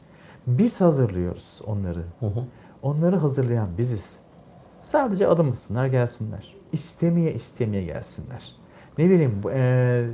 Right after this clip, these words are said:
Speaker 1: hazır hissetmeye hissetmeye gelsinler.
Speaker 2: Siz bir şekilde
Speaker 1: Kafalarındaki sorularla gelsinler, kaygılarla gelsinler. Ama sadece adım atsınlar, gelsinler. Şu, çoğu şöyle düşün, "Ya işte bana ne anlatacaklar?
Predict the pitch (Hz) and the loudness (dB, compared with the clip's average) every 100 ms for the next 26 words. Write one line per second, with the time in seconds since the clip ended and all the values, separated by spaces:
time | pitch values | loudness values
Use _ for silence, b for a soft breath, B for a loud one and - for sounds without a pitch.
0 | 110 135 156 185 170 - - 196 208 190 | -6 2 4 6 4 4 4 4 4 4
1 | 175 139 143 131 123 110 98 92 - 85 | 4 4 2 2 0 0 0 -4 -8 -12
2 | 87 104 104 110 104 - 101 220 208 202 | -4 0 0 0 -2 0 6 8 8 8
3 | 202 202 196 202 - 170 175 175 180 180 | 8 8 4 2 0 6 8 10 8 8
4 | 156 143 127 - 107 92 62 - 165 180 | 6 6 4 0 -6 -6 -10 0 8 8
5 | 175 170 175 170 165 131 120 110 - 87 | 8 8 8 8 6 6 4 4 -4 -6
6 | 87 82 165 170 139 - 180 202 175 - | -6 -8 -2 -2 -2 2 4 6 4 2
7 | 139 156 147 120 - 107 104 95 87 104 | 2 4 4 2 -2 -6 -4 -4 -6 -8
8 | - 82 - - - B B B B B | -12 -14 -14 -18 -20 B B B B B
9 | B - - - 294 277 262 196 - 269 | B -18 -16 0 2 4 2 -2 -2 0
10 | 233 135 - _ 156 143 - 156 143 147 | 2 -2 -8 _ -4 -4 -2 2 2 2
11 | 147 139 127 110 - - - - 131 | 0 0 -2 -2 -6 -10 -12 -14 -16